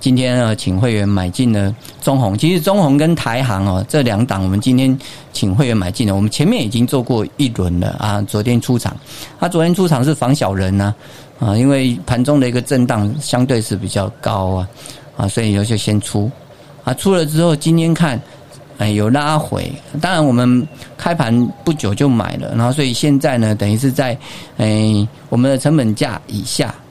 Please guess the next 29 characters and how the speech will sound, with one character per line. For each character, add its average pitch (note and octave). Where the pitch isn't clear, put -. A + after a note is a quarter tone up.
不 -
过 F#3
没 D#3+
有 A#2
关 B2
系， A#2+
我 -
们 G#2+
看 A#2+
的 A#2+
是 B2+
整 G2
个 G2+
严 G2+
军 A#2+
涨 -
的 G2
一 G2+
个 G2+
趋 B2+
势， A#2
啊， G2+
那 B2
这 B2+
样 B2
慢 B2+
慢 A#2+
去 A2+
走。 -